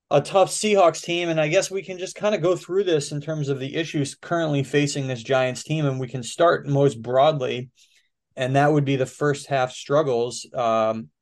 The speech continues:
the Giants have been outscored sixty-three to six in the first half, of course, twenty-six nothing in week one, then twenty to nothing, and then seventeen to six in San Francisco, where they fell behind by fourteen points.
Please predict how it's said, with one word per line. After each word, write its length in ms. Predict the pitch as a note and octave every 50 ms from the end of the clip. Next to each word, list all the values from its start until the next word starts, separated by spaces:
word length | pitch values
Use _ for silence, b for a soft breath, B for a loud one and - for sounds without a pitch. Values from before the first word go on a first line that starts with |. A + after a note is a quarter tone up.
| _
the 120 | - C3 B2+
Giants 400 | A#2+ C3+ C3 C3+ C3+ C3+ C3 -
have 120 | C#3+ A#2
been 120 | B2 C3 B2+
outscored 440 | B2 B2 - - - C3+ C3 A#2+
sixty-three 560 | A2 - C#3 C3+ - - B2 A2+ - B2 B2 A#2
to 80 | A2+ A2+
six 340 | - - B2+ A#2+ - -
in 40 | A#2+
the 80 | A#2 A2+
first 300 | - A#2 A#2 A2+ A2+ -
half, 320 | A#2+ A#2+ B2 B2 A#2+ A#2
of 80 | - -
course, 220 | - - A2 A2
twenty-six 520 | - - C3+ C3 C3 B2+ - - A#2 A2+ C#3
nothing 460 | C#3+ D#3+ D#3 D3+ D#3+ D#3+ D3+ D3 B B B B B B B B B
in 140 | - C#3 C#3+
week 220 | D3+ D3+ D3 D3
one, 260 | D3+ D3 D3 D3 C#3+ C3+
then 180 | A#2+ A2 A2
twenty 360 | A2 - - D3 D#3 D#3+ D#3+
to 80 | D3 C#3+
nothing, 520 | C#3+ C#3+ C#3+ C#3 C#3 C#3+ C#3 C3+ C3+ C#3 - b b b b b b b b b _ _ _
and 140 | - D#3+ E3+
then 180 | F#3 F3+ F3 D3+
seventeen 540 | - - F3 E3 E3 D#3+ D3+ - D#3+ D3+
to 80 | C#3 C3
six 460 | - - E3+ E3 D#3 D#3+ - - -
in 160 | - C#3 C3+
San 180 | B2+ - C#3 C3
Francisco, 480 | B2 B2 A2+ - E3+ D#3 - - D#3 C#3+
where 140 | C3 B2+
they 100 | A2+ A2+
fell 200 | A#2 A#2 C3 B2
behind 260 | A#2 A#2+ B2 A#2 G#2+ G#2+
by 100 | G#2+ A2
fourteen 440 | - - A2+ A#2 - - A#2 A2
points. 360 | - - C#3+ C#3+ C#3 C#3+ -